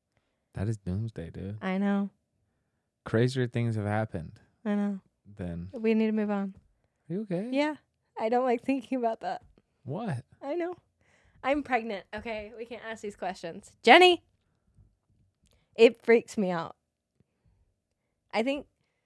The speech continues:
Speaker 2: pregnancy gets scarier every time. People say it gets easier. I think it gets scarier 'cause you, like,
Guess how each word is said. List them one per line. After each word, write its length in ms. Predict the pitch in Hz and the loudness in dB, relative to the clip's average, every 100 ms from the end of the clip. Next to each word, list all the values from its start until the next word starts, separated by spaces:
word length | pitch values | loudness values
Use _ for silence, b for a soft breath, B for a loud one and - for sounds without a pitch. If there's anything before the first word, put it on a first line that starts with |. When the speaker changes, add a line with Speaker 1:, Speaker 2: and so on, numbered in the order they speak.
| _ _ _ _ _ | _ _ _ _ _
Speaker 2:
pregnancy 460 | 226 220 247 247 247 | -6 -4 -4 -6 -8
gets 260 | 226 - | -8 -10
scarier 760 | - - - 202 202 220 262 262 | -20 -16 -8 -4 -2 -2 -4 -6
every 280 | - 190 196 | -8 -8 -8
time. 420 | 190 185 180 202 - | -6 -8 -8 -12 -12
People 260 | 233 269 | -8 -6
say 140 | 262 220 | -4 -4
it 40 | |
gets 180 | 208 190 | -6 -8
easier. 400 | 175 196 156 156 | -12 -8 -8 -8
I 60 | 202 | -8
think 140 | 226 233 | -8 -8
it 80 | |
gets 280 | - - - | -14 -16 -20
scarier 520 | - 160 156 117 - - - | -10 -8 -6 -10 -14 -16 -8
'cause 120 | 202 | -6
you, 80 | 202 | -4
like, 260 | 180 - | -6 -8